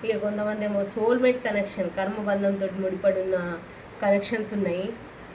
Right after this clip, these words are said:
కర్మ బంధం అంటే పూర్వజన్మ సంబంధం అని చెప్పుకోవాలి, ఎందుకంటే సోల్‌మేట్ కనెక్షన్. సోల్‌మేట్ కనెక్షన్ అంటే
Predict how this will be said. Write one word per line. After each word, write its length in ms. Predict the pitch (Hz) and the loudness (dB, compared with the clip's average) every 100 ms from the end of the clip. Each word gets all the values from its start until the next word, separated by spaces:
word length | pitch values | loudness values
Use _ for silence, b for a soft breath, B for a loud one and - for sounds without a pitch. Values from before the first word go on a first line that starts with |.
| - | -2
కర్మ 220 | 202 220 | 0 0
బంధం 300 | 208 202 202 | 0 0 2
అంటే 160 | 196 202 | 2 0
పూర్వజన్మ 720 | 185 185 185 196 196 180 170 180 - - | -4 -4 -2 0 2 2 0 -6 -12 -6
సంబంధం 400 | 196 196 196 196 | -2 2 2 2
అని 240 | 202 196 190 | 2 0 0
చెప్పుకోవాలి, 640 | 180 - 185 175 170 190 | -2 0 2 2 2 0
ఎందుకంటే 420 | 185 185 196 202 | 0 0 0 0
సోల్‌మేట్ 520 | 214 208 190 196 196 185 | -4 -2 0 0 -2 -2
కనెక్షన్. 380 | 175 170 170 - B B B - | -4 -4 -6 -6 B B B -6
సోల్‌మేట్ 380 | 208 214 220 - | -4 -2 -4 0
కనెక్షన్ 380 | 196 196 190 202 | 2 2 0 0
అంటే 540 | 190 202 208 190 185 | 2 0 4 4 4